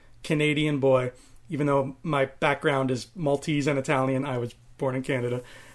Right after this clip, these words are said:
Um, and in Canada, we kinda get shafted sometimes on things like this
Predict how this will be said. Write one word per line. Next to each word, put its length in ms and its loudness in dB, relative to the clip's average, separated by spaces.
Um, 460 -2
and 140 -2
in 120 -2
Canada, 600 4
we 160 -4
kinda 180 6
get 160 4
shafted 500 4
sometimes 880 0
on 200 0
things 260 2
like 200 2
this 320 2